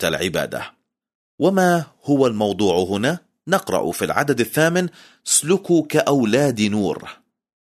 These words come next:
لأن ثمر الروح"، لاحظوا هذا، "هو في كل صلاح وبر وحق،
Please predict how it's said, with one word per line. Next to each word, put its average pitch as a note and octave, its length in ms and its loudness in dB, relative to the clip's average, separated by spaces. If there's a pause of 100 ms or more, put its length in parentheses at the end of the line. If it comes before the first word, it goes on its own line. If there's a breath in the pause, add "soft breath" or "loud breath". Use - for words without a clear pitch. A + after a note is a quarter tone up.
(240)
لأن E2+ 440 -4
ثمر F#2 400 -4
الروح"، F2+ 600 -2
لاحظوا F#2 460 0
هذا، A2 360 2 (400 loud breath)
"هو A2 200 4
في A#2 180 0
كل A2 440 0
صلاح F2+ 560 0 (100)
وبر F#2 600 0
وحق، G#2 560 0